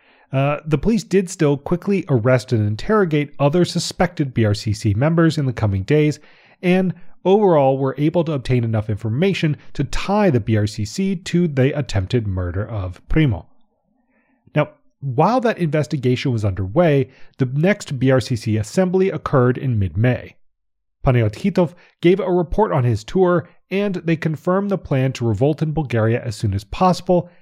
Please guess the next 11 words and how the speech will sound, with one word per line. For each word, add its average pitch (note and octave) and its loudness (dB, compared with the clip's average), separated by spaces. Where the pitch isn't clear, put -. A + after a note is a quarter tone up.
as C3+ 2
well D#3+ 2
as G3 2
to F3+ -2
continue B2 2
negotiations A#2 0
with G#2 -2
Serbia C3 2
in G2+ -4
the E2+ -8
meantime. C3+ -6